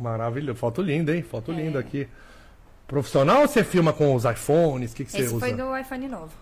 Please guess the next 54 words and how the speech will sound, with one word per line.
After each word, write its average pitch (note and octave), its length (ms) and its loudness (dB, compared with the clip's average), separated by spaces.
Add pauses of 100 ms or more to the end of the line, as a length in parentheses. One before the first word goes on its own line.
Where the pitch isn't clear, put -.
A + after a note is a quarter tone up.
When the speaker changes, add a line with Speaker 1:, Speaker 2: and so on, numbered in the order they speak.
(280)
Speaker 1:
Ah, D#3+ 120 -4
você F#3+ 120 0
Speaker 2:
Esse - 80 -2
Speaker 1:
já C#3+ 60 4
Speaker 2:
aí. - 60 -2
Speaker 1:
tá C#3+ 80 0
com, C3+ 140 -4
é, D#3 100 2
tem B2+ 220 0
que, E3 220 -8
então, C#3+ 360 -2
eu, D3 220 -2
eu D3+ 100 -4
tô D#3+ 180 -6
doido E3 240 0
pra E3+ 120 -2
pegar D3 240 0 (200)
a C#3 40 2
GoPro D3+ 520 0
nova. E3 480 2
Speaker 2:
Estou E3 200 -6
com - 60 -14
Speaker 1:
Pior D#3+ 100 0
que E3 100 -4
minha D#3+ 100 2
irmã E3+ 180 4
tá F3+ 140 2
lá, D#3 120 4
mas E3+ 120 2
acho E3 100 0
que - 60 -12
não D#3 60 -2
vai D#3 80 2
dar D#3 120 4
tempo. B2 440 -4 (520)
E B2 120 -6
você D3+ 280 2
trabalha E3 360 6
com F3+ 180 4
iPhone, C#3 360 2
você A#2 200 -2
prefere A#2+ 340 -2
o B2 60 2
iPhone A#2 280 -4
Speaker 2:
Sim. B2 140 0
Speaker 1:
pra G2+ 200 -2 (440)
Eu B2+ 120 2
amo C#3+ 120 0
a C#3+ 40 2
GoPro. C3 440 -2 (240)
Speaker 2:
Sim, - 320 -18
a G#3 240 -4
GoPro A3 280 -4 (320)
eu B3 280 -6